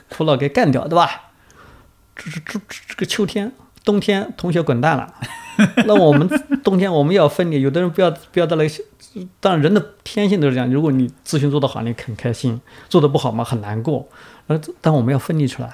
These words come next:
因为我们要回归正常的生活，回归正常的生活，然后你要评估一下这次谈得怎么样。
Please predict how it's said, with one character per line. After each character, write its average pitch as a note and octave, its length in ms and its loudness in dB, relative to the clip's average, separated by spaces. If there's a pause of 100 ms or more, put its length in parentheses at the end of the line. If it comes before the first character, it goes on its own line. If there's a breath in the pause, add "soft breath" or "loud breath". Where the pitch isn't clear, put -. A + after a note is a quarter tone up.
(180)
因 C#3+ 80 -4
为 B2+ 40 0
我 B2+ 40 2
们 B2+ 80 0
要 C3+ 60 0
回 C3 200 -2
归 C#3+ 160 0
正 C#3 200 -6
常 B2 100 -2
的 B2+ 80 -2
生 D#3 240 -4
活， - 140 -10
回 - 520 -18
归 E3 80 2
正 E3 100 -2
常 D#3+ 40 2
的 D#3 60 4
生 D3+ 160 -2
活， D3 40 4
然 B2+ 120 2
后 B2 40 0
你 B2+ 60 0
要 C3+ 80 0
评 B2+ 220 -2
估 D3+ 120 0
一 D3+ 40 0
下 C#3+ 100 2
这 A#2 100 -4
次 A2 120 -6
谈 - 180 -10
得 G#2+ 80 -6
怎 A2 100 -10
么 G#2+ 80 -10
样。 B2 160 -14